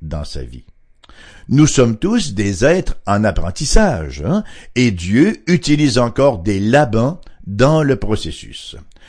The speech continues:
Dieu veut nous apprendre tout ce qui est important pour que notre vie puisse le glorifier. Dieu ne veut pas nous apprendre à tout comprendre, mais il veut nous enseigner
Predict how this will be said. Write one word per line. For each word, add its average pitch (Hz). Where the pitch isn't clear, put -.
Dieu 196
veut 139
nous 143
apprendre 131
tout 196
ce -
qui 139
est 131
important 135
pour -
que -
notre 104
vie 110
puisse -
le 90
glorifier. 69
Dieu 139
ne 175
veut 147
pas 175
nous 135
apprendre 127
à 113
tout 160
comprendre, 117
mais 143
il 170
veut 185
nous 123
enseigner 147